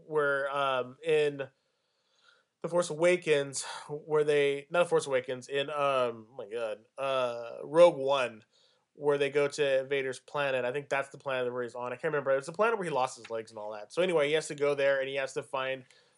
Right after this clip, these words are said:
these, uh, uh, the, the, the Kyber crystal. He has to find a red Kyber crystal. So that, that is his, his mission, his journey, and he's killing people on the way. I mean, that's literally,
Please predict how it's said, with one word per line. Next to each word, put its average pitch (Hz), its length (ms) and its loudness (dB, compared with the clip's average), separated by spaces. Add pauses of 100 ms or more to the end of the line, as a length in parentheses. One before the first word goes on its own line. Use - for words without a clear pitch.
(160)
these, 135 280 -8
uh, 135 280 -2
uh, 135 40 -8 (260)
the, 151 160 -2
the, 131 180 -8 (160)
the 147 120 -4
Kyber 143 440 0
crystal. 123 540 -2
He 147 60 -4
has 147 120 0
to 151 60 -14
find 160 180 0
a 147 60 2
red 143 240 2
Kyber 127 280 -4
crystal. 117 360 -8
So - 120 -14
that, 151 220 0
that 160 180 4
is 170 140 -2
his, 160 320 -4 (380)
his 147 260 -6
mission, 143 520 0
his 135 280 -12
journey, 139 640 -4 (380)
and 135 320 2
he's 156 240 -6
killing 156 280 2
people 143 280 0
on 127 120 0
the 123 60 0
way. 113 260 0
I 110 40 -10
mean, 120 120 -6
that's 135 160 -4
literally, 151 460 2